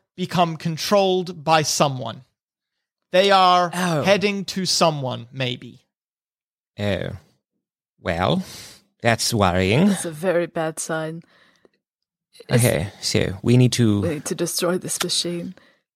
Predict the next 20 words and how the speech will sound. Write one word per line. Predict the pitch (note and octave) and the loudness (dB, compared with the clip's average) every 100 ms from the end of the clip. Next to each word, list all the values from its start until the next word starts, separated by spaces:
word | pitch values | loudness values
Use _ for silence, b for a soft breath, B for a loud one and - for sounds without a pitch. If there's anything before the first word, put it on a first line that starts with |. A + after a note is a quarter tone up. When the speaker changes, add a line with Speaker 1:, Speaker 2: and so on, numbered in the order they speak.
| _ _ _ _ _ - | _ _ _ _ _ -8
Speaker 2:
Okay, | A3 G2+ C2+ - _ _ _ | -4 -4 -6 -10 _ _ _
let's | E3+ F#3+ - - - _ _ _ _ _ _ | 0 2 -2 -6 -10 _ _ _ _ _ _
take | - F3 | -6 -6
a | |
breath. | - - - - _ _ _ _ _ _ _ _ - | -6 -10 -16 -20 _ _ _ _ _ _ _ _ -12
There's | A2+ | 2
no | B2 | 4
longer | C3+ C3 | 6 6
making | B2 A#2+ | 2 2
more | A#2 G#2+ | 2 2
golems. | G2 G2 G2+ A2 | 0 0 -2 -4
We, | A2+ | -6
they, | G#2 - G2+ | -4 2 2
they've | G2 F#2 G#2 | 0 -2 -4
clearly | - A#2 G#2+ | 0 2 2
already | G2+ G2+ G2 | 4 4 4
made | F#2+ F#2 | 4 2
as | F#2 F2+ | 0 2
much | F2+ F2 - | 0 0 -6
as, | F2 - - | -6 -8 -10